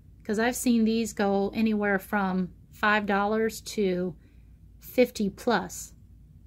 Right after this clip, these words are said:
I don't see why anyone would spend that much on a fidget spinner, but hey, if you really <laughs> like one, why not?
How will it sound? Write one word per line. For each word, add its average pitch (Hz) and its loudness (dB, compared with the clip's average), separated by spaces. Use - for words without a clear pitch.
I 196 -2
don't 196 -2
see - -4
why 190 0
anyone 185 -2
would 185 -8
spend 196 -6
that 190 -4
much 190 -6
on 196 -4
a 185 -4
fidget 269 -4
spinner, 339 -4
but 403 0
hey, 370 2
if 190 -4
you 214 0
really 226 4
<laughs> 247 4
like 247 2
one, 247 0
why 214 -2
not? 190 -4